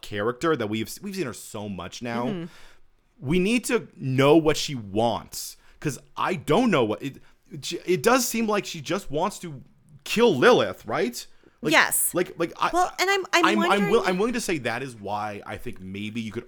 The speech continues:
Speaker 1: argue this entire plan was a very convoluted plan to
Speaker 2: Mm.
Speaker 1: get Jonathan, the only one who could get close to Lilith, to kill Lilith. Is just, and you know what? Maybe in the next episodes that will come out as that was her plan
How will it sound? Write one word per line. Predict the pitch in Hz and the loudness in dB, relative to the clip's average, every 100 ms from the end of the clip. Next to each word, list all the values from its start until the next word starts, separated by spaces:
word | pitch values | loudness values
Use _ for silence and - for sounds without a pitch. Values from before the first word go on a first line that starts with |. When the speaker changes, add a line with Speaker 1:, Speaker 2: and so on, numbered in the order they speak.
| - | -8
Speaker 1:
argue | 95 104 101 | -8 -6 -6
this | 107 98 | -6 -8
entire | 92 - - 101 101 | -12 -12 -6 -4 -4
plan | - - 101 101 | -4 -4 -4 -8
was | 98 | -10
a | 90 | -10
very | 87 95 95 95 - - _ - | -6 -6 -6 -8 -14 -20 _ -18
convoluted | - - 107 101 104 98 | -8 -2 -2 -2 -4 0
plan | - 101 98 208 | 2 2 -2 -4
to | 160 | -6
Speaker 2:
Mm. | - | -6
Speaker 1:
get | 113 107 120 | -4 -4 -6
Jonathan, | 107 90 98 - 110 95 | -6 -4 -6 -6 -6 -4
the | 101 | -8
only | - 98 107 | -10 -8 -6
one | 104 | -6
who | 110 | -6
could | 104 95 | -6 -8
get | 98 | -8
close | - 104 101 - | -6 -6 -6 -6
to | |
Lilith, | 95 95 95 95 - - _ _ - | -8 -6 -6 -8 -14 -20 _ _ -8
to | - 117 - | -4 -4 -4
kill | - 120 98 | -6 -4 -4
Lilith. | 87 98 135 175 - _ _ _ _ _ _ _ - | -4 -2 -2 -4 -10 _ _ _ _ _ _ _ -4
Is | 131 117 | -2 -2
just, | - - 180 - - - _ _ _ _ - | 2 4 4 0 -8 -20 _ _ _ _ 0
and | 147 | 2
you | 147 | 2
know | 147 156 | 2 4
what? | 170 156 | 4 2
Maybe | 156 | 0
in | 170 | 0
the | 165 | 0
next | 160 | -2
episodes | 156 139 151 110 | -2 0 0 0
that | 113 | 0
will | 117 | 0
come | - 120 101 | -2 -2 2
out | 104 | 2
as | 98 87 | 0 -8
that | 80 95 82 | -4 -2 -2
was | 104 104 | -6 -8
her | 113 | -6
plan | - - 101 98 98 98 | -2 0 -2 -6 -6 -8